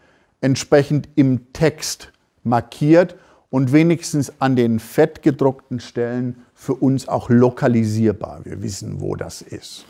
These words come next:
Gleichzeitig im unteren Teil nennt das Dokument eine sogenannte Bola, eine Ratsversammlung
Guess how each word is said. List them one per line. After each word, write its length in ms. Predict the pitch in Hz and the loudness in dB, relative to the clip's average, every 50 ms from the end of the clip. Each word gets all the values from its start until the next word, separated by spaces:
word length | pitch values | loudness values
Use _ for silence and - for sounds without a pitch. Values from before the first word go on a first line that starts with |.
| _ _ _ _ _ _ _ _ _ _ _ _ _ _ _ _ _ _ _ _ _ _ _ _ _ _ _ _ _ _ _ _ _ _ _ _ _ _ _ _ _ _ _ | _ _ _ _ _ _ _ _ _ _ _ _ _ _ _ _ _ _ _ _ _ _ _ _ _ _ _ _ _ _ _ _ _ _ _ _ _ _ _ _ _ _ _
Gleichzeitig 1160 | - 107 104 110 117 117 - - - - 131 127 131 135 131 - 160 - 208 - - - - _ _ _ _ _ _ _ _ _ _ | -2 0 2 4 2 2 0 -4 -2 0 2 2 2 2 2 0 0 0 -2 -6 -12 -20 -20 _ _ _ _ _ _ _ _ _ _
im 360 | 117 110 107 101 98 98 104 - _ | -2 0 0 0 -2 -4 -6 -10 _
unteren 500 | - 139 147 160 151 165 156 160 156 143 | 0 2 2 2 2 2 2 2 0 -2
Teil 600 | - 135 127 127 131 135 147 156 175 196 208 226 220 _ _ _ _ _ _ _ _ _ _ _ _ _ _ _ _ | -4 -4 -4 -2 -2 -2 -2 -2 -4 -4 -6 -10 -12 _ _ _ _ _ _ _ _ _ _ _ _ _ _ _ _
nennt 420 | _ 123 127 139 147 156 160 147 - | _ 2 2 4 4 4 2 4 2
das 200 | 143 131 - - | 2 2 2 0
Dokument 840 | 160 135 - - 139 135 131 131 127 127 131 127 120 - - - _ _ _ _ _ _ _ _ _ _ _ _ _ _ _ _ _ _ | -2 -2 0 0 -2 0 0 0 0 0 0 -2 -4 -6 -12 -20 _ _ _ _ _ _ _ _ _ _ _ _ _ _ _ _ _ _
eine 280 | _ - 110 110 110 104 | _ -4 -2 0 0 0
sogenannte 420 | 104 117 110 117 110 110 107 104 | 0 0 0 0 -2 -2 -4 -4
Bola, 600 | 95 87 - 92 98 101 98 101 110 123 127 120 110 | -6 -8 -8 -6 -6 -4 -4 -4 -4 -4 -4 -6 -6
eine 180 | 104 98 95 | -8 -8 -8
Ratsversammlung 1080 | 92 95 110 135 - - - - 143 127 135 127 127 135 131 139 139 139 135 131 127 | -8 -8 -10 -10 -12 -16 -6 -6 -4 -2 -2 -2 -2 -2 -4 -4 -6 -8 -10 -12 -14